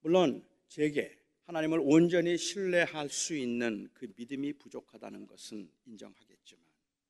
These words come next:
믿음이 부족하다는 말이 도대체 무슨 말인지 그 의미를 좀 정리해보고 싶기도 합니다. 믿음이 부족하기 때문에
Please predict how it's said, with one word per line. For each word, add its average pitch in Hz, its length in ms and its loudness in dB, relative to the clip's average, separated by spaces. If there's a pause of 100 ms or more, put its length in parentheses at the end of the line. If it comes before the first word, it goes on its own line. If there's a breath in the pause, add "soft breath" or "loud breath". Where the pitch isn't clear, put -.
(720)
믿음이 185 320 4
부족하다는 143 680 -2
말이 135 220 2
도대체 117 400 -8
무슨 101 420 -12
말인지 110 600 -10
그 120 240 -12
의미를 104 320 -4
좀 104 220 -12
정리해보고 95 760 -16
싶기도 - 420 -20
합니다. - 240 -20 (1400)
믿음이 185 400 8
부족하기 180 680 0
때문에 143 440 2